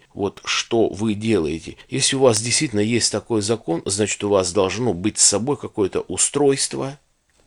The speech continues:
где вы могли бы посмотреть какой-то фрагмент или какой-то диск. Или это действительно такое жесткое постановление,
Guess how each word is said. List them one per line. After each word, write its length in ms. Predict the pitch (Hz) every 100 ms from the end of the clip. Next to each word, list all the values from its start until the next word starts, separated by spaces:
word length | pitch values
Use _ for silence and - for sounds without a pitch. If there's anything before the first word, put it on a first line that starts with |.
| _
где 340 | 113 117 120 104
вы 200 | 110 120
могли 340 | 107 101 123
бы 100 | 98
посмотреть 760 | - 104 104 101 113 98 82 - _ _
какой-то 480 | - 120 113 104 107
фрагмент 640 | - 113 107 110 127 143 139 _
или 180 | 110 110
какой-то 560 | - 113 - 107 - 95
диск. 540 | 92 107 131 - - _ -
Или 200 | - 127
это 140 | 139
действительно 440 | 135 139 - 160 110
такое 400 | 120 - 147 -
жесткое 840 | - 104 135 123 - 113 98 95 - -
постановление, 1000 | 110 - 107 101 101 131 139 110 104